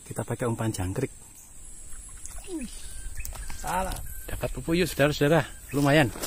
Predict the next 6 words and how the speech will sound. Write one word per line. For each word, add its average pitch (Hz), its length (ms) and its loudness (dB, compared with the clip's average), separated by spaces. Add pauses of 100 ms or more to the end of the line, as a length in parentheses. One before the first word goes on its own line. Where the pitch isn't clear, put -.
(220)
Babon. 139 480 10 (1040)
Berapa 123 240 2
jari 131 280 6
nih? 110 160 2 (1600)
Uh, 302 240 2 (560)
mantap. 117 800 0